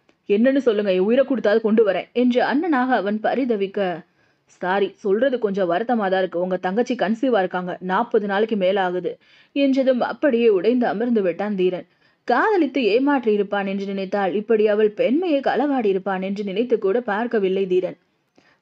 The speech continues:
சரவணன் இவனிடம் வம்புக்கு வந்து நிற்பானே தவிர பெண்களிடம் எல்லாம் கண்ணியமாகத்தான் இருப்பான். காலேஜில் இருவரும் ஒன்றாக படிக்கும்போது கூட அவனுக்கு நிறைய காதல் கடிதம் வரும். ஆனால் அவனோ சிடுசிடுத்து ஓட விட்டு விடுவான்.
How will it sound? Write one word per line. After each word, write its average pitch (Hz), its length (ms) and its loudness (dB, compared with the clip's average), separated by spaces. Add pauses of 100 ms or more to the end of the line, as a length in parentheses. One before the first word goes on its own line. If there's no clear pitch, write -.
(120)
சரவணன் 262 440 2
இவனிடம் 208 440 2
வம்புக்கு 247 360 2
வந்து 220 200 2
நிற்பானே 226 460 -2
தவிர 196 280 0 (200)
பெண்களிடம் 233 600 2
எல்லாம் 202 360 0
கண்ணியமாகத்தான் 208 800 0
இருப்பான். 180 360 -4 (400)
காலேஜில் 294 580 2
இருவரும் 226 380 2
ஒன்றாக 220 380 0
படிக்கும்போது 220 640 0
கூட 196 180 0 (100)
அவனுக்கு 262 400 0
நிறைய 214 340 2
காதல் 262 420 0
கடிதம் 190 340 -2
வரும். 175 200 -2 (300)
ஆனால் 262 340 0
அவனோ 226 280 2
சிடுசிடுத்து 240 680 0
ஓட 220 220 4
விட்டு 202 260 0
விடுவான். 175 380 -2